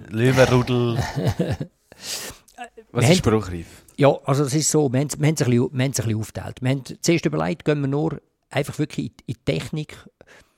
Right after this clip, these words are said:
Speaker 2: wie wenn wir auftreten im, im Offensivbereich, wie wenn wir auftreten defensiv. Wenn wir nur die beiden Bereiche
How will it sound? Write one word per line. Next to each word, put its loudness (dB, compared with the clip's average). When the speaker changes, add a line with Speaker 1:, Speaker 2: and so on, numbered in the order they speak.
Speaker 2:
wie -4
wenn 0
wir -2
auftreten -2
im, -12
im -6
Offensivbereich, -6
wie -4
wenn -4
wir -8
auftreten -10
defensiv. -14
Wenn 4
wir 6
nur 6
die 0
beiden 2
Bereiche -4